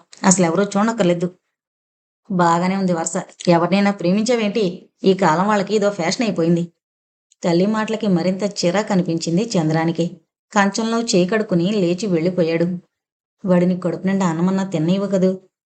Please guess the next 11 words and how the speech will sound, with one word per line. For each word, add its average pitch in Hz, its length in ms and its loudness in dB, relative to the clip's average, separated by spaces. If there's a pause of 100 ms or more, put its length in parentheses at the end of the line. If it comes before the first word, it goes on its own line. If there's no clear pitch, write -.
(180)
అన్నం 180 200 2
తింటున్నప్పుడే 220 500 0
విప్పాలా 196 340 2
నీ 240 120 0
పురాణం 196 380 -2
అంతా?" 226 360 0 (580)
రామచంద్రం 226 640 0
గారు 226 120 2
చిన్నగా 190 460 0
మందలించబోయారు 175 920 0
భార్యని. 165 500 0